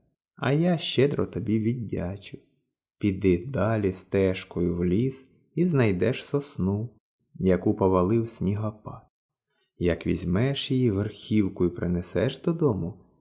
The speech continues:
буде дім твій щасливий, і в це Різдво наповниться чудом та великою радістю». Здивувався дуже чоловік, та по правді йому й самому шкода було рубати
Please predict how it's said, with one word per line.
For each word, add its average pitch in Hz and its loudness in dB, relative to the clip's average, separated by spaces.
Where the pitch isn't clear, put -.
буде 101 2
дім 107 0
твій 92 -6
щасливий, 98 -6
і 165 2
в 156 -8
це - -4
Різдво 117 0
наповниться 101 -2
чудом 120 -2
та 95 -2
великою 98 -2
радістю». 107 -4
Здивувався 208 4
дуже 175 2
чоловік, 101 2
та 90 6
по - -2
правді 127 2
йому 101 2
й 101 -2
самому 98 -4
шкода 110 -2
було 104 4
рубати 98 0